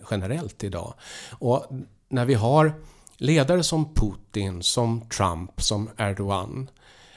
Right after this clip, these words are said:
eh, som alla visar en djup brist på respekt för det fria ordet och för den journalistiska kritiska granskningen, gör ju att det har uppstått ett,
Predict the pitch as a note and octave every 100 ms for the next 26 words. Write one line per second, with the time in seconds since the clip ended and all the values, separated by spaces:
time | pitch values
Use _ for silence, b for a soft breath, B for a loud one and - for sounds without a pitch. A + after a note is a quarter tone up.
0 | B G#2+ G2+ G#2 - B2 B2 - B2+ G2+
1 | B2 D3 D3+ G#2 - G2 G2 G#2 - -
2 | G#2+ G2+ E2+ A#2+ D3 - - C#3 G#2+ G2+
3 | - G#2+ G#2 - G#2 - - - G2 G2+
4 | - G#2+ G2 B2+ D#3 C#3 C3 - - G#2+
5 | A2 G#2 - G2+ - G2+ G#2 G2 G2 -
6 | G2 G#2 - A2+ - G#2 G2+ G#2 A#2 G2+
7 | F#2+ - D3+ D#3 G#2 C3 B B B B
8 | B B B - C#3 C3+ B2+ C#3+ C3 C#3+
9 | E3 D3+ - - A#2 D3 D3